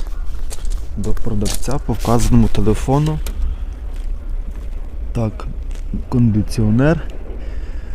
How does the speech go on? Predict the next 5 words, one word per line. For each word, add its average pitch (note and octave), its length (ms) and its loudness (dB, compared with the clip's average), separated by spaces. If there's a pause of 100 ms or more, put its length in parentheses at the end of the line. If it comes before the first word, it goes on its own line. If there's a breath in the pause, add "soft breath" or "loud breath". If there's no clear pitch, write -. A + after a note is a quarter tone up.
(220 loud breath)
навігація, A2+ 720 2
можливість A2+ 380 0
включення A2+ 500 0
Android A2+ 360 4
Auto, G#2 340 0